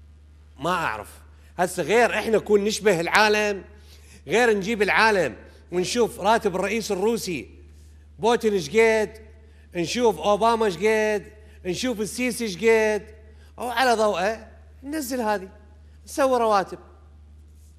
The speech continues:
زين. مو؟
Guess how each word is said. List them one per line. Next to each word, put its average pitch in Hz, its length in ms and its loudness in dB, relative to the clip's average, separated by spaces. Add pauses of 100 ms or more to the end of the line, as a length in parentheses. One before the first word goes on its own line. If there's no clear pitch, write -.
(640)
زين. 151 280 -10 (2500)
مو؟ 247 380 0